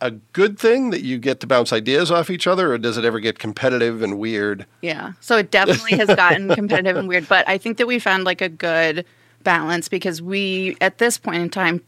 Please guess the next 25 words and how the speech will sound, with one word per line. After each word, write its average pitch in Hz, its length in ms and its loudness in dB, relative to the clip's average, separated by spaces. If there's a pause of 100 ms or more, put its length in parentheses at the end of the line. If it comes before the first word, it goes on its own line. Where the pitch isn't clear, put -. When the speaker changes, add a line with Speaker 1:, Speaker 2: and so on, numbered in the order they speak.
Speaker 2:
um, 170 240 0
photograph 165 380 0
different - 320 -12
things. - 280 -8
So 165 400 -6
Speaker 1:
Okay. 113 360 0 (100)
Speaker 2:
he 226 240 -2
likes 190 300 2
to 226 100 -2
do 202 180 0
the 196 120 0
portraits, 170 560 -2
the 190 120 0
weddings, 151 680 0
the, 151 260 -2
you 160 80 -6
know, 160 100 -4
the 165 120 -4
people. 165 600 0
Speaker 1:
Okay. 202 100 2
Speaker 2:
And 165 100 0
I, 180 280 4 (100)
if, - 260 -6
if 175 180 -4
anybody's 170 540 -2